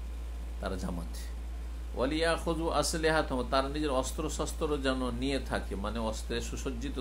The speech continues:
থাকে। ফাইজা সাজাদু ফালিয়াকুনু মিন ওয়ারাইকুম, সেজদায় থাকবে তোমাদের পেছনে।" তারপরে বলছেন, আহ, যে, আহ, "ওয়াল তাআতা তায়ফাতুন উখরা লাম ইউসাল্লু ফালিউসাল্লু মাক।" তারপরে এই দলকে যখন পড়িয়ে দিলে, বিভিন্ন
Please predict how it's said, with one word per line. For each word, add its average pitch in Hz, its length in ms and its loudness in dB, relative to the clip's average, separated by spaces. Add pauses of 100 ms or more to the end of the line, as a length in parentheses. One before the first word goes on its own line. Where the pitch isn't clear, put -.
(120)
থাকে। 87 240 -2 (120)
ফাইজা 127 300 2
সাজাদু 139 400 -2
ফালিয়াকুনু 131 540 0
মিন 131 200 0
ওয়ারাইকুম, 139 600 2 (460)
সেজদায় 131 560 2
থাকবে 120 320 0
তোমাদের 117 300 0
পেছনে।" 110 340 -2 (100)
তারপরে 123 420 2
বলছেন, 123 420 -2
আহ, - 1300 -2
যে, 107 280 0
আহ, - 960 -2
"ওয়াল 156 240 6
তাআতা 147 360 2
তায়ফাতুন 151 560 2
উখরা 143 320 4
লাম 156 180 2
ইউসাল্লু 156 380 2
ফালিউসাল্লু 131 540 2
মাক।" 95 220 0 (440)
তারপরে 147 420 2
এই 143 220 2
দলকে 151 340 2
যখন 143 320 2
পড়িয়ে 147 280 0
দিলে, 123 240 0
বিভিন্ন 127 540 0